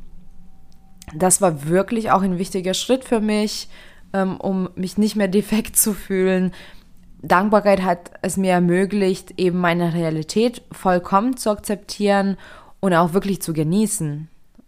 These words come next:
Ähm, das ist dann auch okay gewesen, denn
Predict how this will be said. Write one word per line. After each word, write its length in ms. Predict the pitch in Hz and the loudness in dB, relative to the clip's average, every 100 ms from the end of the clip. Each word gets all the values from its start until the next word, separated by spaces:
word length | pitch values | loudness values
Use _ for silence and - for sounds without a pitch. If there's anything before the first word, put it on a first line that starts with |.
| 160 | -8
Ähm, 220 | 156 156 | -4 -2
das 200 | 165 160 | -2 -2
ist 100 | 160 | -2
dann 120 | 165 | -2
auch 280 | 151 160 - - | -2 -2 -6 -8
okay 340 | 165 190 185 | -4 0 2
gewesen, 640 | 190 151 165 160 185 226 - - - - - _ | 2 0 -2 -2 -2 -4 -8 -18 -20 -20 -20 _
denn 420 | 170 175 175 175 | 2 4 4 0